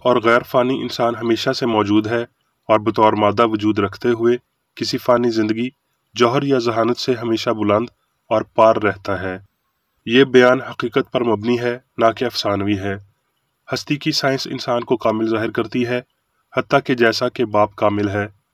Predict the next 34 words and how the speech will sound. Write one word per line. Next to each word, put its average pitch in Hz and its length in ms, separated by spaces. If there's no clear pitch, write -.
کیونکہ 120 260
روحانی 113 400
انسان 117 380
کی 113 140
جان 110 320
یا 113 160
عقل 113 300
خدا 104 420
ہے، 101 180
جو 123 100
تمام 127 320
تر 151 160
مخلوقات 127 560
کا 131 140
الہی 110 460
اصول 107 320
ہے، 104 160
اور 113 180
یہ 113 200
اس - 180
لیے 127 260
کہ - 160
اس - 300
حقیقی 135 440
انسان 127 340
پر 123 160
فہم 120 300
کی 135 140
بجائے 113 340
روح 110 180
کی 123 140
حکمرانی 107 520
ہوتی 107 380
ہے، 107 180